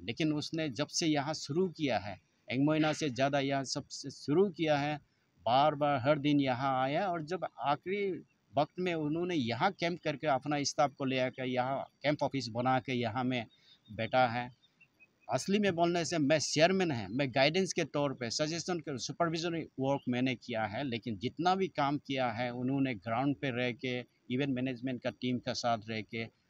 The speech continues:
काम उन्होंने भागदौड़ संभाला है। मैं उन सभी, इनको भी बहुत अच्छा लगता हूँ और तारीफ़ भी करता हूँ और यहाँ के कंबा के लोगों की तरफ से भी उनको भी मैं तारीफ़ करता हूँ। इस तरह से आगे, आ, काम करते रहें और अपना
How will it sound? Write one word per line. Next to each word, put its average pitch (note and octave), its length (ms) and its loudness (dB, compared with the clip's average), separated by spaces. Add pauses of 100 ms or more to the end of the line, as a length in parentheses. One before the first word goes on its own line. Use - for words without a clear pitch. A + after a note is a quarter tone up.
(140)
काम B2 260 0
उन्होंने D3 540 0
भागदौड़ B2+ 800 -4
संभाला A#2+ 500 0
है। A2+ 260 -4 (320)
मैं C3 140 0
उन E3 120 0
सभी, C#3 400 -2 (360)
इनको C3 300 0
भी C3 100 0
बहुत A#2+ 420 -6 (640)
अच्छा C3+ 320 -2
लगता C3+ 320 2
हूँ D#3 240 0
और D#3 120 0
तारीफ़ B2 360 2
भी B2+ 140 -2
करता B2 380 -2
हूँ C3+ 320 -4
और A#2 220 -6
यहाँ A#2 360 -2
के C3 320 -4
कंबा A#2+ 500 2
के C3+ 140 -4
लोगों B2 280 -2
की B2+ 120 -6
तरफ C3+ 260 -4
से C3+ 160 -6
भी C3+ 120 -2
उनको A2+ 260 -4
भी A#2+ 100 -4
मैं A2+ 160 -4
तारीफ़ A2+ 380 -2
करता B2 260 -4
हूँ। B2+ 200 -8
इस A#2 180 -8
तरह B2 160 -4
से B2+ 200 -6
आगे, A2+ 480 -4 (500)
आ, A2 240 0
काम A#2+ 400 -4
करते C3 380 -4
रहें C#3 300 -4
और B2+ 160 -4
अपना B2 460 -2